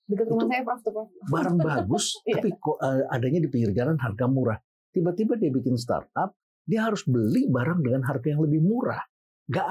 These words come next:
Speaker 2: ada orang mau kasih itu.
Speaker 1: Hmm.
Speaker 2: Tapi dia sudah semangat bikin yang sebanyak-banyaknya. Nah, ketika dia lakukan itu, lama-lama dia nggak dapat supply.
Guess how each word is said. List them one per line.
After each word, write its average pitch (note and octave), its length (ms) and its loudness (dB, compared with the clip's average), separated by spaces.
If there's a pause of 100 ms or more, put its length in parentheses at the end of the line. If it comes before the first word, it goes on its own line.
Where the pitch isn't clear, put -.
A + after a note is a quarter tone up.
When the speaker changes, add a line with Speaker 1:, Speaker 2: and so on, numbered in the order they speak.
Speaker 2:
ada A#3 160 2
orang B2 260 2
mau A#2+ 120 2
kasih - 380 -4
itu. A2+ 300 -6
Speaker 1:
Hmm. - 400 -20
Speaker 2:
Tapi F3 200 -2
dia A#3 100 2
sudah D#3+ 220 0
semangat C#3+ 500 -2
bikin B2 320 0
yang A#2+ 100 2
sebanyak-banyaknya. G2+ 880 -4 (340)
Nah, G#2 140 -4 (340)
ketika G#3 360 -2
dia E3+ 220 2
lakukan C#3+ 380 -2
itu, F3 400 -2
lama-lama E3+ 400 2
dia C4 140 0
nggak A3 180 -4
dapat A#2+ 140 -6
supply. - 460 -10